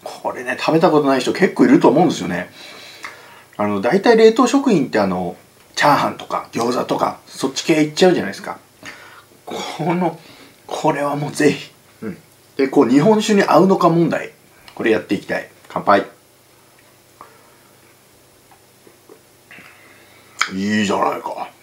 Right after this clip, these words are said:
いいよ。うん。うまいうまい。う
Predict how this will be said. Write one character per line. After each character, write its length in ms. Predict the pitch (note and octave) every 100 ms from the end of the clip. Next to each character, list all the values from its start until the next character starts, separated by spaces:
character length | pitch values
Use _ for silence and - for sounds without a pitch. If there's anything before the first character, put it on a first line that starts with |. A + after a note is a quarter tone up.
| _ _ _ _ _ _ A#2
い 140 | A#2
い 20 |
よ。 280 | G#2+ E2+ - - _ _ _ _ _ _ _
う 80 | A2+
ん。 200 | G2 E2 - - _ -
う 40 |
ま 120 | A#2+ G2+
い 40 |
う 20 |
ま 100 | F2
い。 40 | E2+ - _ _ _ _ _ _ _ _ _ _ _ _ _ _ _ _ _ - _ _ _ - - - - - - _ _ _ _ _ _ _ _
う 40 | _